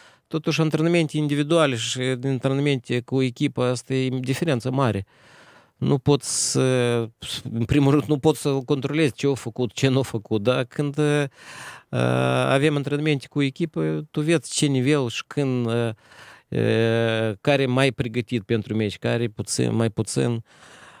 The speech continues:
Uh, eu sper că până la septembrie, totuși, uh, fi-, toți jucătorii sau, um, practic de joc, în primul rând, și mai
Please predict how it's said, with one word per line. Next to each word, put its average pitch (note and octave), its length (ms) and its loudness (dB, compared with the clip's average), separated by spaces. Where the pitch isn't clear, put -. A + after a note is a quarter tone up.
Uh, B2 800 2
eu D#3 200 4
sper E3 440 2
că C#3 180 0
până B2 240 0
la A2+ 80 0
septembrie, A#2 680 -2
totuși, - 800 -4
uh, G#2+ 680 0
fi-, G#2+ 200 -10
toți A2+ 200 6
jucătorii G#2 560 -2
sau, G2+ 340 0
um, F#2+ 540 -4
practic G2+ 380 2
de G2+ 100 0
joc, A#2+ 280 -2
în D3 80 -6
primul D3 280 -2
rând, D3+ 280 -2
și - 260 -4
mai A#2 680 2